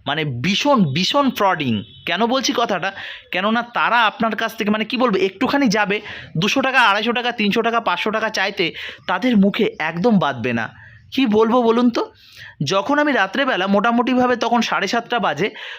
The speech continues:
তখন জগন্নাথ মন্দির থেকে বেরিয়ে আমি তখন মানে স্বর্গদ্বার পর্যন্ত আসব। তখন একটা টোটোওয়ালাকে বলছি, "দাদা, স্বর্গদ্বার পর্যন্ত যাব, আমরা সঙ্গে রয়েছি চারজনা।" তো চারজনাকে উনি per head দুশো টাকা করে চায়, মানে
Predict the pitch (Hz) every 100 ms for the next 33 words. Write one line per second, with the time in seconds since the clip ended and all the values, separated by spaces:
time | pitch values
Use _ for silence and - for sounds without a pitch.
0 | - 196 196 262 208 214 254 254 254 254
1 | 247 240 247 185 180 262 214 160 - -
2 | - - 170 233 262 254 202 202 - -
3 | 170 175 180 190 240 185 226 226 247 220
4 | 247 233 - 131 113 113 - - - -
5 | _ 196 277 269 262 262 202 202 233 233
6 | 233 247 214 190 202 196 175 202 - 170
7 | 196 185 214 202 196 214 208 180 165 190
8 | - 160 165 170 170 208 240 233 226 220
9 | 165 143 131 147 196 - - - - -
10 | 202 - 202 226 214 277 277 277 285 -
11 | 180 214 240 269 180 190 214 240 233 233
12 | 220 208 175 156 226 170 196